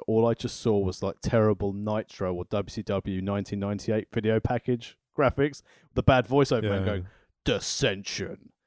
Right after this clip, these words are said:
Speaker 1: And then just cutting to miscommunications, and then it goes, "Dissension." <laughs> And then again, it go, "Dissension." And that's it. That's all I kept thinking,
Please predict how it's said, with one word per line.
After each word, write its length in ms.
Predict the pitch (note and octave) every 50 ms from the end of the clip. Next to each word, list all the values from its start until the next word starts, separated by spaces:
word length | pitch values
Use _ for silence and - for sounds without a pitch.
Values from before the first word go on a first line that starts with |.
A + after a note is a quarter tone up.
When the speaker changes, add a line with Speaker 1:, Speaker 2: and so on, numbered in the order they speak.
| _ _ _ _ _ -
Speaker 1:
And 80 | B2 A#2+
then 60 | B2
just 160 | G#2 G#2+ -
cutting 360 | - - D3 B2+ - B2+ A#2+ A2+
to 360 | - - B2 A2+ A2 A2 A2+
miscommunications, 1120 | B2 C3+ B2+ - - - B2+ A#2 A2 G#2 A2 - - B2+ A#2 A2+ - - G2 F2+ F2 F2 _ -
and 80 | A#2 A2+
then 100 | A2+ A#2
it 100 | A#2 -
goes, 340 | B2 A2 G#2 G2+ G2 - _ _ _ _ _ _ _ _ _ _ _ _ _ -
"Dissension." 1120 | - A2+ F2+ F2 - - - - A#2 B2 F3+ A#3+ A#3 - - - E4 B3+ - A#2 F2+ D#2+ - _ -
<laughs> 60 | - - - - - - - _ _ _ _ _ _ _ - - -
And 120 | D3 C3
then 220 | A#2+ D3+ C#3+ C3+ D#3 -
again, 320 | E3+ C3 A#2+ F#3+ F3 C#3
it 40 | C3+
go, 140 | C#3 D3 D3 _ _ _ _ -
"Dissension." 1120 | - F4+ F4 D4+ - - - - - C#4 - F4 - - - - - G#3+ G#3+ G#3 F3+ - E3+ -
And 120 | D#3 D#3+ F#3+
that's 220 | E3 C#3 - - _ _
it. 240 | - E3+ D#3 C3+ - -
That's 160 | C3+ - - _ -
all 200 | D3 D3 C#3+ C#3
I 60 | C#3
kept 240 | - - A#2 - -
thinking, 480 | A#2 A2+ A2 - - F#2 F2 F2 F2